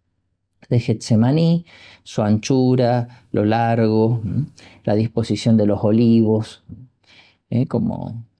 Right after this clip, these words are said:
este, actualmente se puede visitar hoy en, en Jerusalén, ¿no? Eh, todavía están como lo-, los retoños de esos olivos que fueron los testigos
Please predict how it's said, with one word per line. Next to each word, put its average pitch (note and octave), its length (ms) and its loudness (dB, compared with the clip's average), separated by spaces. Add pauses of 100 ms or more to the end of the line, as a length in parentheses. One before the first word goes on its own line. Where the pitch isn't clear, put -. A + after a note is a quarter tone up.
(140)
este, - 480 -8
actualmente A2 640 0
se A2 160 -4
puede G#2 260 0
visitar G2+ 440 -2
hoy G2+ 160 2
en, G2+ 320 -4
en A2+ 160 -2
Jerusalén, G2+ 720 -4
¿no? F#3 280 -4
Eh, - 260 -12
todavía G2+ 340 -2
están G#2+ 260 -4
como F#2+ 300 -4
lo-, - 200 -12 (520)
los G2+ 180 -4
retoños B2+ 720 0
de A2+ 120 0
esos A2+ 260 -2
olivos A2 400 0
que A#2+ 100 -4
fueron A2+ 340 0
los G2 160 -6
testigos A#2+ 800 -2